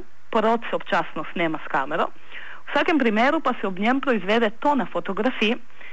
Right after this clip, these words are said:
ki se jih nato retušira in postavi v lično in romantično ozadje. Skratka, vse je finalizirano k temu, da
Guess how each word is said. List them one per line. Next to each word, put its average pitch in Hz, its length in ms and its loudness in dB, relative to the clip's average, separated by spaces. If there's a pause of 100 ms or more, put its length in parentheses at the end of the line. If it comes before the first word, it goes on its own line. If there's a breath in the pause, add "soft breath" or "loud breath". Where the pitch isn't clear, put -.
(120)
ki 240 180 0
se 262 80 4
jih 208 120 2
nato 214 280 2
retušira 226 640 2
in 226 140 -2
postavi 202 540 0
v 196 160 2
lično 208 380 0
in 233 120 2
romantično 180 600 0
ozadje. 147 460 0 (800 loud breath)
Skratka, 233 400 2 (120)
vse 226 300 2
je 294 200 4
finalizirano 202 680 2
k - 80 -6
temu, 196 380 2 (180)
da 208 140 2